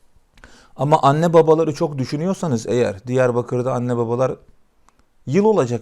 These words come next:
belki ağlıyorlar kaçırılmış çocukları için. Neredesiniz siz?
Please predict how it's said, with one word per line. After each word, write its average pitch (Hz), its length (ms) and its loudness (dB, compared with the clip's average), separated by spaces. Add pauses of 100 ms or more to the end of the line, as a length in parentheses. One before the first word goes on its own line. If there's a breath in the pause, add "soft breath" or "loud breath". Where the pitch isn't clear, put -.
belki 113 280 -2
ağlıyorlar 120 560 0
kaçırılmış 113 480 -6
çocukları 113 440 -6
için. - 240 -12 (560)
Neredesiniz 123 560 -4
siz? - 320 -20